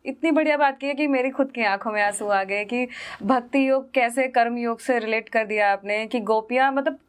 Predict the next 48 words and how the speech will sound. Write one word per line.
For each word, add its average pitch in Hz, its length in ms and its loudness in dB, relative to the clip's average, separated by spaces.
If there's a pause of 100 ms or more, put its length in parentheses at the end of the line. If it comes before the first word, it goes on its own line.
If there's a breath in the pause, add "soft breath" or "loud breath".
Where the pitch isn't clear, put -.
अथाह 330 360 2
प्रेम 277 380 0
करती 226 340 -4
थी 208 140 -8
श्री 202 160 -6
कृष्ण 202 360 -6
से, 196 160 -4 (380 loud breath)
वो 311 80 4
पूरी 302 360 2
की 320 100 0
पूरी 294 240 2
devote, 247 420 0
मतलब 285 160 2
एक 302 160 -2
तो 359 60 2
समर्पित 277 880 0
थी 262 160 2
कि 247 120 -6
जो 240 300 2
है 262 240 2
कृष्ण 247 360 -4
है, 254 240 2
जैसा 214 340 0
है 240 240 -2
कृष्ण 214 360 -8
है। 190 200 -8 (420 loud breath)
शायद 240 280 2
मैं 254 120 4
उनमें 254 320 0
से 269 160 2
खुद 262 220 -4
को 247 120 2
भी 247 120 0
एक 240 100 -2
गोपी 220 280 -2
मानती 233 380 -2
हूँ 240 240 -4
कि 247 120 -4
मेरे 240 240 0
लिए 240 180 0
जो 226 260 0
है 240 180 0
कृष्ण 233 340 -4
है, 240 180 2
जैसा 208 360 0
है 233 180 2
कृष्ण 214 340 -6
है। 262 240 0